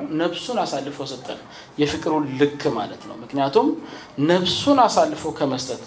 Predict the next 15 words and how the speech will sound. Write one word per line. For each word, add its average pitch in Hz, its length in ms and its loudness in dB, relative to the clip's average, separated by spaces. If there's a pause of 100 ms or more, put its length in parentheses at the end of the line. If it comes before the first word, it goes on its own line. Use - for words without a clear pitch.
(160)
ስለ - 180 -4
ወዳጆቹ 117 480 -4 (640)
አሳልፎ 156 500 0
ከመስጠት 143 360 -10
ከዚህ 185 380 -12 (160)
የሚበልጥ 190 500 -4
ፍቅር 156 300 -4
ለማንም 123 480 0
የለውም። - 380 -8 (640)
አሁን 160 260 4
ደግሞ 170 220 4 (840)
እያንዳንዳችን 143 1000 0 (680)
እኛም 151 460 6 (440)
ስለ 151 240 0
ወንድሞቻችን 147 880 2